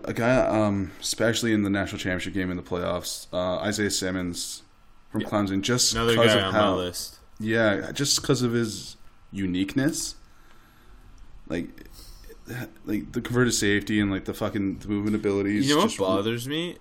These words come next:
Speaker 2: People
Speaker 1: What's
Speaker 2: are
Speaker 1: that?
Speaker 2: still calling him a safety, even though he basically, like, you hit it on the note, he's a converted safety. He's a linebacker. He played
Speaker 1: Yeah.
Speaker 2: safety.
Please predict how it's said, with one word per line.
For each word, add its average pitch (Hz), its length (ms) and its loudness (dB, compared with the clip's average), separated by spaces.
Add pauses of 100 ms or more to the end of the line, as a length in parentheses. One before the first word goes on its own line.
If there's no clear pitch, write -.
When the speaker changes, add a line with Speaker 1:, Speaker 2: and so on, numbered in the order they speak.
(120)
Speaker 2:
People 131 280 -2
Speaker 1:
What's 156 180 6
Speaker 2:
are - 40 -2
Speaker 1:
that? - 60 -2
Speaker 2:
still 131 160 0
calling 107 440 -4
him 110 140 -2
a 110 60 -2
safety, 87 480 -6
even 110 360 -2
though 107 200 0
he 107 160 -6
basically, 110 680 -4 (1000)
like, 123 340 4
you 113 140 2
hit 117 120 2
it 113 260 2
on 104 140 -2
the 107 60 -2
note, 101 220 -4
he's 113 140 -6
a 127 80 0
converted 127 520 -4
safety. 87 200 -8
He's 98 100 -6
a 113 40 0
linebacker. 92 600 -4
He 101 120 -4
played 120 380 -2
Speaker 1:
Yeah. - 100 -6
Speaker 2:
safety. 92 460 0